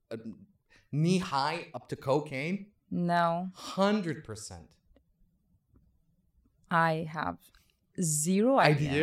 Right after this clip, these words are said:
Speaker 1: Idea? Yeah, yeah, yeah, yeah. Don't worry, we
Speaker 2: Okay.
Speaker 1: can edit this parts out.
Speaker 2: No,
Speaker 1: It
Speaker 2: no,
Speaker 1: doesn't matter.
Speaker 2: no. Even, even if it, even if it wa-, it was going on air, like, honestly, I, I, I don't have any idea. <laughs> No, no.
Speaker 1: Mm.
Speaker 2: No, I'm serious.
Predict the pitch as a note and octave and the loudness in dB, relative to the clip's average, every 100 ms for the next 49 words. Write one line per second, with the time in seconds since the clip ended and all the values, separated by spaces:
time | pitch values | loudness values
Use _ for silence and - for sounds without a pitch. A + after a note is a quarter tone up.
0 | F3+ D#3 D3+ D3+ D3+ D3+ C#3+ C3+ B2 A#2 | 4 4 4 2 2 2 2 0 -2 -2
1 | B2+ A#3+ G3+ B3+ A#3+ A3 G3 F#3+ D#3+ - | -2 2 4 4 2 2 2 2 -2 -4
2 | C#3 - B3 E4+ G#4+ A4 G#4 A#3 A#2+ A#2+ | -2 6 8 8 6 4 4 2 0 4
3 | B3 D4 - A#3 C4 D#4 C#4 - A3 A#3 | 6 6 2 2 4 4 2 -2 -4 0
4 | B3+ A3+ G3+ - _ _ - G3 G#3+ F3 | 0 0 -4 -6 _ _ -6 -2 0 -2
5 | E3 D3 D#3+ D#3+ D#3 E3 D#3+ D#3 D#3 E3 | -6 -6 -6 -8 -6 -4 -2 -2 -2 -4
6 | - F#3 E3+ - - C4 C4+ - D3+ - | -6 -2 -2 0 4 6 6 2 -2 0
7 | D#3+ D#3+ D#3 - D3+ D3 D3+ D3+ D#3 - | -2 -4 -8 -6 -8 -8 -8 -8 -10 -12
8 | - _ _ _ _ _ _ - D3+ D3+ | -14 _ _ _ _ _ _ -4 -4 -4
9 | - - - - _ B3 C#4+ F4+ F#4+ - | -10 -14 -18 -20 _ 4 6 6 4 2
10 | F#4 - - D#4+ - - - E5 D#5+ - | 0 -2 -2 -2 -2 -6 0 2 2 6
11 | A#3+ - C4+ - D#4 - F4+ - - - | 6 6 0 2 0 2 -2 -2 -8 -10
12 | - _ - F3 D#3 D3 D3+ F#3+ - - | -16 _ 0 2 2 -2 -8 -10 -12 -12
13 | _ - A2+ A#2 G#2 B3+ C#4 B3+ F#4 G4 | _ -12 -8 -8 0 4 4 4 4 4
14 | F#3 E3+ - | 4 2 -4